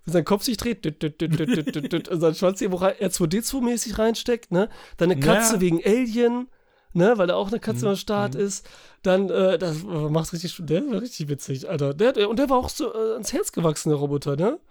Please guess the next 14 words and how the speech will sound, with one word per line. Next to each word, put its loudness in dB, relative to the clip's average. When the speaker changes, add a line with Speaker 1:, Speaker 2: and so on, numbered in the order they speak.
Speaker 1:
Das -4
haben 2
die 0
auch -2
wieder -2
so -6
gut -4
geschafft, -4
ey. -8
Speaker 2:
Ja, -4
aber 0
es -2
war 0
t-, -8